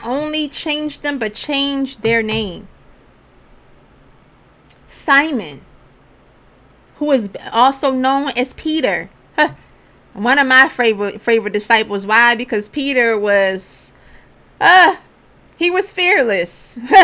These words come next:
He was fearless. He was, li-, listen, he was one of those ones that you want around you. Like, if somebody's coming for you and you like, "All right, I gotta fight," he was that friend that you would call. That was Peter, hands down.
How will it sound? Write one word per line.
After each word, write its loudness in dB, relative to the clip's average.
He 0
was 0
fearless. 2
He 0
was, -2
li-, 2
listen, -2
he 0
was 2
one 0
of 0
those 4
ones -2
that -14
you -2
want 0
around -2
you. -2
Like, 6
if 2
somebody's 2
coming -4
for -4
you -4
and -4
you -2
like, 4
"All 4
right, 4
I 2
gotta 4
fight," 2
he 0
was -2
that 4
friend 0
that -8
you -4
would -6
call. -2
That 8
was 0
Peter, -2
hands -2
down. -6